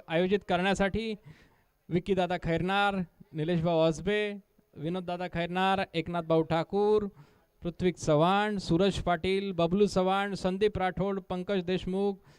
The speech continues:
फिरोज पठाण, अभिषेक देशमुख यांनी खूप खूप मेहनत ह्या सगळ्या सामन्यांसाठी घेतली आणि विशेष परिश्रम होते इथे ते सचिनजी स्वार,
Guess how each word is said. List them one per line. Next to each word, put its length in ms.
फिरोज 300
पठाण, 460
अभिषेक 420
देशमुख 580
यांनी 560
खूप 320
खूप 320
मेहनत 500
ह्या 160
सगळ्या 220
सामन्यांसाठी 600
घेतली 440
आणि 440
विशेष 580
परिश्रम 520
होते 340
इथे 300
ते 360
सचिनजी 600
स्वार, 520